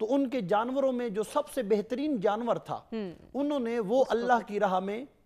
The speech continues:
Speaker 1: कुर्बान
Speaker 2: कुर्बान
Speaker 1: किया। अब होता ये था कि जब भी अल्लाह,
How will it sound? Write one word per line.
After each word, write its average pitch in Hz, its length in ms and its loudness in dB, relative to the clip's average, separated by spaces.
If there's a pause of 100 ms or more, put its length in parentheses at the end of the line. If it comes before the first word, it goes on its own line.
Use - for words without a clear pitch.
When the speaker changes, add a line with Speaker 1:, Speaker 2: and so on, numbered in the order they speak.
(140)
Speaker 1:
कुर्बान 185 280 6
Speaker 2:
कुर्बान 156 100 -4
Speaker 1:
किया। 113 260 -10 (640)
अब 233 140 6
होता 226 280 4
ये 233 220 2
था 214 320 0 (260)
कि 196 80 -2
जब 254 260 2
भी 269 100 0
अल्लाह, 240 640 2